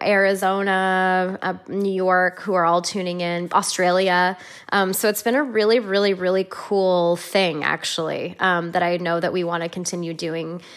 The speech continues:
when we are able to function again as a bar normally. Um, this is something that we'll continue with 'cause it's just so cool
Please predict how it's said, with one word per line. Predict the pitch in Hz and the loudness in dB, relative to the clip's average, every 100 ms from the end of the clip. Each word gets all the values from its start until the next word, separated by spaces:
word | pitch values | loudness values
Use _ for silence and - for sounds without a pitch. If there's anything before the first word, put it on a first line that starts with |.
| - | -10
when | - 190 | -2 -2
we | 180 | 0
are | 170 170 175 175 202 - | 0 2 2 0 -4 -4
able | 185 175 | 0 0
to | 170 180 | -2 -4
function | 175 160 - 160 | -2 -4 -4 -6
again | 156 160 | -6 -4
as | 160 170 | -4 -4
a | |
bar | 170 156 160 | -2 -2 -2
normally. | 170 165 175 220 240 262 254 - - | -4 -6 -4 -2 -2 -4 -8 -20 -6
Um, | - 196 190 175 160 | 0 2 2 0 0
this | 196 190 | 0 0
is | 185 | -2
something | 175 175 175 | -4 -4 -4
that | 170 | -4
we'll | 170 165 | -4 -4
continue | 175 165 160 165 170 | -4 -4 -4 -4 -6
with | 165 - | -6 -8
'cause | 180 | -8
it's | 170 - | -6 -6
just | 185 | -6
so | - 165 | -4 -6
cool | - 170 160 160 175 | -4 -4 -2 -4 -8